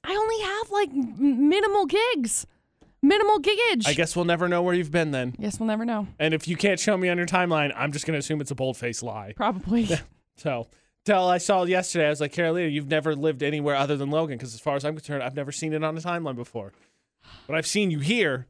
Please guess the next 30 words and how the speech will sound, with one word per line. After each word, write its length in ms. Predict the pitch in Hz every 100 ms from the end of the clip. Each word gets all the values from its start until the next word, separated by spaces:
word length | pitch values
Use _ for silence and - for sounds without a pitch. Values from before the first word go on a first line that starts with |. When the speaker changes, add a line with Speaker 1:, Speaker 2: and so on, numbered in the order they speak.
| -
Speaker 2:
And 100 | 156
then 80 | 156
she 140 | 156
showed 180 | 220 196
me, 60 |
I'm 80 | 151
like, 160 | 139 -
"Pfft, 300 | - - - _ _ _ _ _ _
you 100 | 165
got 200 | 226 214
me." 180 | 165 156 _ _
Speaker 1:
Where's 160 | 226 247
my 120 | 262
yesterday? 600 | 262 262 240 180 156 165 _ -
Oh, 180 | 226 190
wait, 320 | 196 202 -
I 100 | 190
can't 280 | 190 208 185
see 200 | - 185
it 80 | 156
Speaker 2:
I, 240 | 151 196 226
Speaker 1:
because 120 | 240
I 0 | 302
Speaker 2:
how 100 | 381
Speaker 1:
didn't 160 | 370
Speaker 2:
annoying 300 | 415 453 427 381
Speaker 1:
track 100 | 247
Speaker 2:
is 60 |
Speaker 1:
it. 40 | 294
Speaker 2:
that? 360 | 247 190 147